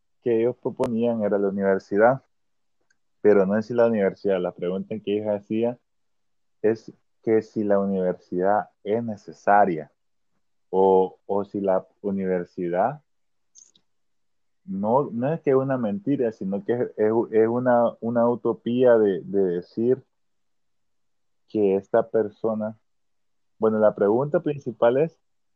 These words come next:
si una persona sin estudios, ¿qué tantas posibilidades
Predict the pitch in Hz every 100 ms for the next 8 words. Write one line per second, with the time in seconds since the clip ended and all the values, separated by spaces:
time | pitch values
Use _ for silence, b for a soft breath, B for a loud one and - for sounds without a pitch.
0 | _ 120 113 127 151 156 143 139 - 135
1 | 98 85 - _ _ _ _ _ _ 123
2 | 113 95 92 _ 202 233 208 208 208 -
3 | _ _ _ _ _ _ _ _ _ _
4 | _ 127 - 139 135 - 131 - 113 -
5 | 107 101 95 92 104 107 104 104